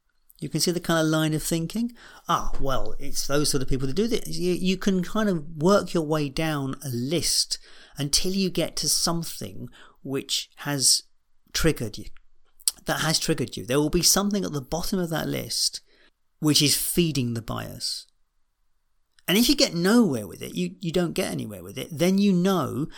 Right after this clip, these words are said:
that it came from ex-, some external source. I remember asking one of my family members who was being particularly disparaging about a politician some years ago,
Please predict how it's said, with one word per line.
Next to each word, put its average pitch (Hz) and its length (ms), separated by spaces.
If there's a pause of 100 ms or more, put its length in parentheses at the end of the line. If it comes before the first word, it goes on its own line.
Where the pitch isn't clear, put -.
(140)
that - 120
it 147 140
came 139 420
from 123 360
ex-, - 200
some 127 220
external 120 580
source. - 720 (1200)
I 143 80
remember 170 320
asking 165 300
one 151 100
of 147 80
my 143 120
family 139 400
members 127 440
who 127 120
was 120 120
being 127 240
particularly 139 420
disparaging 131 680
about 113 220
a 113 40
politician 113 680
some 101 220
years 104 180
ago, 104 240